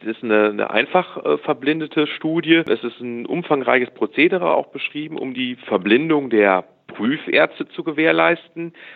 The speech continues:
Patienten sind in dieser Studie nicht verblindet.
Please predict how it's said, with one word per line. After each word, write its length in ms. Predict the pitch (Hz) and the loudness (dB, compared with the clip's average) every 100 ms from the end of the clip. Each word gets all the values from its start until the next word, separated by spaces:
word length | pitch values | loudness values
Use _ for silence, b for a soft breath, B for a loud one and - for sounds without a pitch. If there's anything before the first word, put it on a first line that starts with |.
| B - | B -2
Patienten 640 | 120 - 131 185 175 165 | -2 4 4 4 0 -6
sind 200 | 151 165 | -6 -6
in 160 | - 151 | -8 -10
dieser 260 | 156 160 | -2 0
Studie 400 | 156 - 156 147 | 0 -4 -4 -2
nicht 320 | 127 131 - - - b b b _ - | 0 0 -2 -6 -14 b b b _ -2
verblindet. 720 | 110 92 101 92 92 - | 0 0 -2 -2 -6 -10